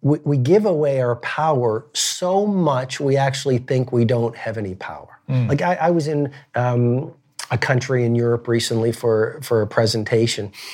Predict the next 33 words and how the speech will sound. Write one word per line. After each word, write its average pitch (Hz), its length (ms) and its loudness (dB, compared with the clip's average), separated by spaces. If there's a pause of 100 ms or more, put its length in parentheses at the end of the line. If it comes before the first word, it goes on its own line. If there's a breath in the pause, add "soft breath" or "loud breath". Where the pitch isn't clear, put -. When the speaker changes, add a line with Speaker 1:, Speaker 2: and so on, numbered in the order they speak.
(160 loud breath)
Speaker 1:
And 127 160 -2
the 127 60 0
gentleman 147 340 2
who 139 60 2
was 131 100 2
taking 139 220 -2
me 135 100 0
back 131 260 0
to 139 80 -4
the 120 120 0
airport 135 320 0
says, 151 160 0 (160 loud breath)
"Oh, 311 140 4
you 269 100 0
know, 277 80 -6
I 240 140 0
wanna 302 240 2
go 185 120 2
to 180 100 2
North 180 280 0
America 180 380 -2
and 269 140 0
my 214 120 4
dream 285 300 0
would 202 120 2
be 170 100 4
to 151 80 0
go 151 220 -2
there 214 160 2
and 233 100 4
I'd 208 140 2
love 262 300 2
to, 202 160 0